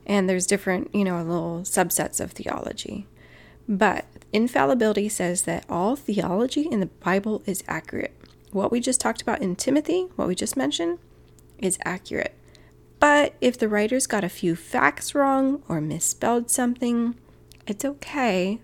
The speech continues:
They're human. They're human writers. Just because they're led by the Spirit doesn't mean that they're gonna be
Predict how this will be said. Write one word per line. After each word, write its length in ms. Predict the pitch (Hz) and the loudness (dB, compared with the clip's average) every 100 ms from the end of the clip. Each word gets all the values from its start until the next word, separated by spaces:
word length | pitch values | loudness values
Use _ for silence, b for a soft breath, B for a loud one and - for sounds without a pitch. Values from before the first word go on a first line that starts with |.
| - | -4
They're 180 | 214 220 | 0 0
human. 680 | 220 - 277 247 165 160 180 B - | -2 -2 2 2 2 -2 -6 B -4
They're 120 | - | 0
human 380 | 196 - 226 220 | 0 0 2 2
writers. 720 | 202 165 165 160 151 151 - - B B B B | 2 0 -2 -4 -4 -4 -6 -8 B B B B
Just 340 | 202 202 190 - | 0 2 2 0
because 260 | 196 180 | -4 -2
they're 160 | - 170 | -2 -2
led 180 | 170 190 | -2 -2
by 140 | - | -4
the 100 | 175 | -4
Spirit 440 | 180 - 175 160 - | -6 -4 -2 -2 -2
doesn't 280 | 175 277 | -4 -4
mean 200 | 214 165 | -4 -4
that 120 | 165 - | -6 -6
they're 120 | 165 | -6
gonna 200 | 160 165 | -4 -4
be 180 | 180 | -2